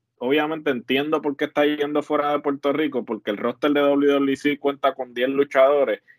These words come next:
y la mayoría, y, y, y la, y, y una cuarta parte o, o más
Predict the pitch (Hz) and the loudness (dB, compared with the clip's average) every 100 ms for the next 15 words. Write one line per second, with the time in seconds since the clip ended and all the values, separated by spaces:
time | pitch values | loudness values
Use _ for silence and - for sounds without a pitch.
0 | _ 120 120 120 120 117 117 127 151 135 | _ 2 4 4 2 2 4 2 2 0
1 | 139 131 131 131 131 123 120 131 127 123 | 0 0 0 2 4 4 0 -2 -4 -2
2 | 131 131 139 143 151 143 147 135 151 147 | 0 2 2 4 2 4 2 4 2 0
3 | - 131 120 120 - 127 123 139 160 - | -2 -2 0 -2 0 -2 0 2 0 -2
4 | _ | _